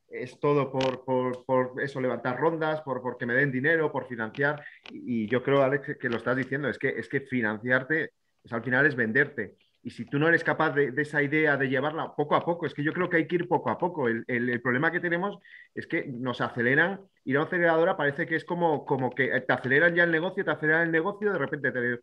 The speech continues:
levantas por la mañana y dices, "Soy millonario". O sea, "Soy millonario, no sé cómo lo he hecho, soy millonario, he pegado el pelotazo".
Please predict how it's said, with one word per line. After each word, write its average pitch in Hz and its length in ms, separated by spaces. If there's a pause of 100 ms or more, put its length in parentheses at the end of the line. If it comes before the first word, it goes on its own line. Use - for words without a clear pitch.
(120)
levantas 151 280
por 165 120
la 156 80
mañana 165 300
y - 20
dices, - 280
"Soy 147 160
millonario". 117 520 (400)
O - 40
sea, 127 120
"Soy 139 100
millonario, 127 380
no 151 80
sé 156 100
cómo 156 200
lo 175 60
he 202 40
hecho, 202 220
soy 143 160
millonario, 123 320
he 123 40
pegado 147 220
el 147 80
pelotazo". 113 560